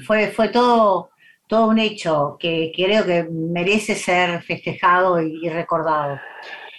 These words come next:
Y, mm, y el domingo hacemos el cierre, la entrega de premios, que va a haber un premio de Argentores. Eh, Argentores va a premiar el mejor guión argentino,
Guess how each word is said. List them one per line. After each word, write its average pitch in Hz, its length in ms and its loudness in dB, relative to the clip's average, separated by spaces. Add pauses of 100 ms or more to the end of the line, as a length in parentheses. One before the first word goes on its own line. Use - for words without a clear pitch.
(200)
Y, 208 460 4
mm, 180 640 0 (380)
y 220 140 2
el 233 120 6
domingo 277 400 4
hacemos 269 400 0
el 220 100 0
cierre, 254 400 0
la 196 140 0
entrega 220 340 2
de 247 80 2
premios, 269 640 4 (320)
que 208 140 2
va 233 120 4
a - 20 4
haber 254 200 2
un 233 120 0
premio 254 300 2
de 226 60 4
Argentores. 214 1080 0
Eh, 180 100 -4
Argentores 185 1080 0
va 196 180 4
a 196 80 -2
premiar 196 400 0
el 196 140 -4
mejor 180 380 -2
guión 214 520 4
argentino, 185 920 0